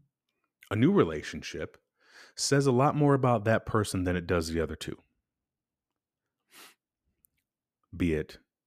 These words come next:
jealousy, again, seeking revenge, because they feel, or know in some cases, that they weren't what the other person was looking for.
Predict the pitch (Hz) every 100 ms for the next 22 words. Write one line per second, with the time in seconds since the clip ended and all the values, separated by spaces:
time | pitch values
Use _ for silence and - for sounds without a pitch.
0 | _ _ _ - 82 87 95 101 104 95
1 | 95 _ _ _ _ _ _ _ _ -
2 | 87 82 78 - 101 87 82 78 87 87
3 | 87 - - _ _ _ _ _ _ _
4 | _ _ _ _ _ _ _ _ _ _
5 | _ _ _ _ _ _ _ _ _ _
6 | _ _ _ _ _ - 95 - 95 92
7 | 85 82 - _ _ _ _ _ 92 95
8 | 92 - 120 113 78 87 104 _ - 120
9 | 113 104 147 113 78 - 143 - 78 -
10 | 82 - 85 98 98 101 98 92 - 85
11 | 85 80 - 78 80 76 76 76 71 -
12 | -